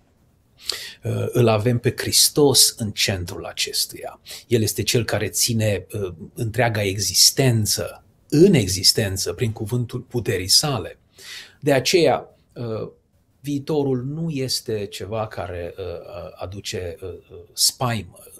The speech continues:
frică, pentru că, uh, cel care este, uh, Domnul vieților noastre, uh, este cel care ține, uh, existența în, în existență, întreaga creație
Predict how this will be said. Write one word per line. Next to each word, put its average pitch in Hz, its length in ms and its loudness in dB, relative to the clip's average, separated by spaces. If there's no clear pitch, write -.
frică, - 720 -8
pentru 104 400 -2
că, 92 520 -2
uh, 90 360 -10
cel 110 240 -2
care 98 300 -4
este, 92 760 -4
uh, 90 180 -14
Domnul 127 400 2
vieților 107 540 -4
noastre, 110 800 -2
uh, 101 440 -4
este 120 260 -4
cel 120 220 -4
care 113 260 -6
ține, 113 680 -2
uh, 101 220 -8
existența 123 920 2
în, 117 160 -2
în 120 140 -4
existență, 95 720 -6
întreaga 120 380 -2
creație 131 800 -4